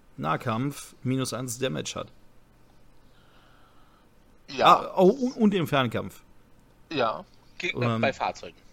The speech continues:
Speaker 1: bei
Speaker 2: Bei
Speaker 1: Fahrzeugen.
Speaker 2: Fahrzeugen. Ne?
Speaker 1: Ja.
Speaker 2: Äh, ja, nehme ich. Also, äh, wenn jemand meine Doomsday Ark beschießen möchte,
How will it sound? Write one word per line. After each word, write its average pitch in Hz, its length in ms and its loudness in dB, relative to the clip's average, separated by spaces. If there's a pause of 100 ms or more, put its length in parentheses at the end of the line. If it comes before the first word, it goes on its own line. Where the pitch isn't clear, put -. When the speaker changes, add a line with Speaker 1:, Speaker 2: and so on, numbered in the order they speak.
(420)
Speaker 1:
bei 147 180 2
Speaker 2:
Bei 139 60 4
Speaker 1:
Fahrzeugen. 107 420 -2
Speaker 2:
Fahrzeugen. 98 460 -6 (260)
Ne? 175 260 0 (360)
Speaker 1:
Ja. 147 240 2
Speaker 2:
Äh, - 100 -14
ja, 139 460 0 (500)
nehme 107 240 -4
ich. - 220 -14 (160)
Also, 139 520 -2
äh, 135 300 -2
wenn 135 160 -2
jemand 139 380 -6
meine 123 440 -2
Doomsday 165 380 -6
Ark 143 340 -4
beschießen - 540 -14
möchte, 117 480 -8